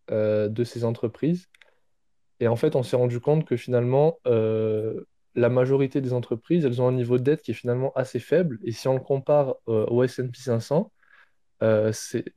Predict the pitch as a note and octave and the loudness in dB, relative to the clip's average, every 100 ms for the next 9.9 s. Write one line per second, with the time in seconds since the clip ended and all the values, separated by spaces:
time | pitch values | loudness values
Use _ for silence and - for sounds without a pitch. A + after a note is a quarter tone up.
0 | - - A#2+ B2+ B2 B2+ B2 A#2+ - - | -20 -12 -8 -2 2 2 2 -2 -8 -4
1 | C#3 A#2+ A2 A2 A2+ A2+ - A2 - D#3 | 0 0 0 -4 -8 -10 -6 -6 -2 -2
2 | - A#2 A#2 C3+ C3 B2 B2 - D#3+ B2+ | 0 0 2 4 2 0 -4 -6 -2 0
3 | A#2+ B2 C3+ D#3 C#3+ C3+ C3 B2 C#3+ F#3+ | 0 2 2 2 0 -2 0 0 0 0
4 | - - _ _ _ - A2+ A2 G#2 A#2+ | -4 -20 _ _ _ -6 -2 0 -2 -8
5 | - D3+ - B2+ A#2 A2 G#2+ G#2 _ _ | -4 -4 -4 -4 -2 -2 -4 -8 _ _
6 | _ _ - B2+ A#2 B2+ - C#3 B2+ B2 | _ _ -6 -4 0 0 0 -2 0 -2
7 | B2 - C#3+ F3 F3+ _ _ - A2+ A2+ | -2 -2 0 0 -2 _ _ -6 -2 0
8 | A#2 B2 A#2 A#2+ D3 A#2+ A#2+ B2+ D3 D3 | 0 0 2 2 4 4 2 2 2 2
9 | - D3+ D3 - - - - C#3 G3+ | -4 -4 -4 -4 -8 -6 -2 -2 -2